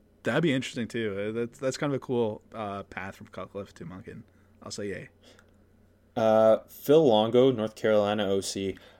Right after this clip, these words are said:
Speaker 2: I think he naturally just becomes head coach when
Speaker 1: Yeah.
Speaker 2: Mac Brown retires.
Speaker 1: Yeah, I think so, too.
Speaker 2: I, I also put Duke,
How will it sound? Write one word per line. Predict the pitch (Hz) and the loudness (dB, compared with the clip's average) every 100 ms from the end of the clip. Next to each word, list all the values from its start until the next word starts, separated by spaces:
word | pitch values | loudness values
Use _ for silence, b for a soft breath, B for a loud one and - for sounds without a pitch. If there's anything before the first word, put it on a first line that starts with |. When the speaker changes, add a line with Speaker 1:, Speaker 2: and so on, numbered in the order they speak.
| B | B
Speaker 2:
I | 117 | 0
think | 123 214 | 0 -2
he | - 233 | -2 0
naturally | 175 110 107 - 127 127 | 2 2 0 -2 2 2
just | 110 - | 2 -6
becomes | 110 113 107 | -6 -4 -2
head | 107 92 | -4 -2
coach | 104 107 | -4 -2
when | 98 | -4
Speaker 1:
Yeah. | 95 | -4
Speaker 2:
Mac | 92 | -4
Brown | 90 92 | -6 -4
retires. | 98 95 95 107 101 | -6 -4 -4 -4 -8
Speaker 1:
Yeah, | 92 | -12
I | |
think | 104 95 | -16 -16
so, | - | -18
too. | - - - _ - | -20 -20 -20 _ -4
Speaker 2:
I, | 117 - _ _ _ - | -2 -2 _ _ _ 0
I | 117 | 6
also | 113 113 135 | 6 4 0
put | 131 110 | 0 0
Duke, | 101 104 104 | 0 -2 -2